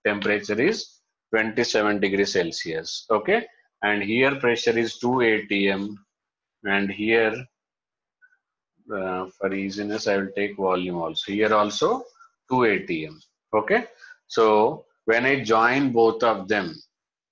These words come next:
when I join both of them through a narrow tube, through a narrow tube, what?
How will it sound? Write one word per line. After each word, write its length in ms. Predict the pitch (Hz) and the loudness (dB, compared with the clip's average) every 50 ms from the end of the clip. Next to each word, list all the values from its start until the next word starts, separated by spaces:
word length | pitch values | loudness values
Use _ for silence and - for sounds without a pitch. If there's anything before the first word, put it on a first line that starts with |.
| _ _ _ _ _ _ _ _ - | _ _ _ _ _ _ _ _ -14
when 280 | - 113 104 104 107 107 | -10 -6 -4 -2 -2 0
I 160 | 110 110 98 | -2 -2 -2
join 460 | 95 104 104 104 110 120 127 127 120 | 0 2 2 2 2 2 0 -2 -2
both 320 | 101 107 107 107 101 104 107 | 0 0 0 0 0 2 2
of 240 | 104 101 90 87 90 | 2 2 0 -2 -2
them 340 | 104 101 92 85 85 - _ _ - | -2 -2 -2 -4 -8 -12 _ _ -6
through 220 | 107 117 120 123 | -2 0 0 0
a 40 | 127 | 0
narrow 720 | 123 110 104 104 104 107 110 117 117 120 127 123 120 - - | -2 -2 -2 0 2 2 2 4 4 4 4 2 0 -2 -4
tube, 280 | 110 104 95 85 - - _ _ _ _ _ _ _ _ _ _ _ - _ _ _ - | -2 -2 -2 -4 -6 -12 _ _ _ _ _ _ _ _ _ _ _ -20 _ _ _ -4
through 200 | 110 113 113 113 | 0 2 4 4
a 280 | 123 156 220 262 - - - - - _ - | 4 4 2 2 -2 -6 -20 -20 -20 _ -10
narrow 480 | 107 104 104 - - 214 214 - 113 110 | -4 -2 0 2 2 4 4 6 4 4
tube, 420 | 104 107 110 101 92 85 78 - | 2 0 -2 0 -2 -2 -4 -6
what? 400 | 90 110 104 104 110 113 - - | -2 2 2 2 2 0 -2 -2